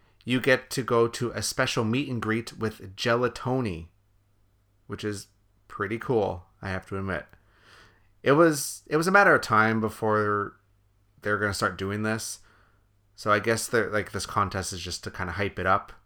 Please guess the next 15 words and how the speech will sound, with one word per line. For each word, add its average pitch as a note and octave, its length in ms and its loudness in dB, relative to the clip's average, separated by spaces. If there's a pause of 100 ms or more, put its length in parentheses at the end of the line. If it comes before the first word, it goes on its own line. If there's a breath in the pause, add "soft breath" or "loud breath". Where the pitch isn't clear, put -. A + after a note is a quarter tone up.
(120)
And G2+ 160 -6
then F#2+ 180 -4
for F#2+ 220 -4
when F#2+ 200 -4
he G2 100 -6
comes F#2+ 320 -6
out F#2 460 0
next - 360 -6
year F#2+ 340 0
during F#2 440 -4
the, E2+ 480 -6 (400)
the - 120 -8
anniversary, G2 920 -4 (1080)
uh, F#2 160 -4
show. G#2 460 -2